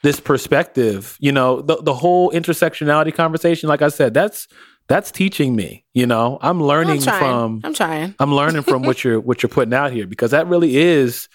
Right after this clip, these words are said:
Speaker 1: an interesting, interesting way of looking. Not interest, not, like, in-, informative is, is a better word for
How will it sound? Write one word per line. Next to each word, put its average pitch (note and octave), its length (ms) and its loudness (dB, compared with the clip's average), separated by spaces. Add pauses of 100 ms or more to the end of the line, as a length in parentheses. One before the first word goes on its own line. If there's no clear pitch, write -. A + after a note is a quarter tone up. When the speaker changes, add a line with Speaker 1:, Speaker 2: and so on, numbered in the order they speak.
(520)
Speaker 1:
an C3 120 -2
interesting, A#2 800 -2 (200)
interesting A#2+ 360 0
way A2 140 4
of G#2 80 0
looking. B2 240 0
Not G3 200 -2
interest, F3+ 280 -2
not, G3+ 140 0
like, E3+ 200 0
in-, F3+ 240 -2
informative F#3+ 640 0
is, B2 200 0
is B2+ 180 0
a A#2 80 0
better A#2 320 0
word A2 280 0
for - 120 -2